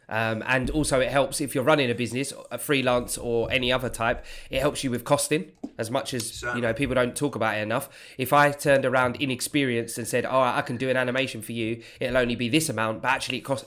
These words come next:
Speaker 1: it, it takes me double the amount of time because I wasn't experienced at it, I'm obviously losing money along the lines, whereas now you probably can cost a little bit more accurately.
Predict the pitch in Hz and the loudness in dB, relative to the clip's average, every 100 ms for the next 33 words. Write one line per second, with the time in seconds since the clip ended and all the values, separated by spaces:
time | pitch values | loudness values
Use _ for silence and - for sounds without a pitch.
0 | - 127 - 120 - 151 147 139 123 135 | -8 -8 -8 -10 -6 -6 -6 -6 -2 0
1 | 120 127 123 120 117 127 117 - 117 113 | 0 -2 -2 -2 -4 -4 -4 -4 -6 -4
2 | 120 120 - - - - - - - 156 | -4 -4 -8 -14 -20 -20 -10 -4 2 4
3 | 156 117 - 98 104 135 - - - 135 | 4 2 -2 -2 0 -2 -6 -10 -4 0
4 | 139 139 135 127 123 151 131 127 120 135 | 0 0 -2 0 2 4 4 0 0 0
5 | 139 110 104 110 107 104 101 101 127 120 | 0 0 0 -2 -2 -2 -4 -2 -2 0
6 | 139 123 120 117 117 123 123 123 113 113 | 0 2 0 -2 -6 -6 -6 -6 -6 -8
7 | - 135 - 110 107 98 101 101 107 - | -4 -4 -4 -6 -6 -6 -8 -8 -10 -12
8 | - - | -18 -18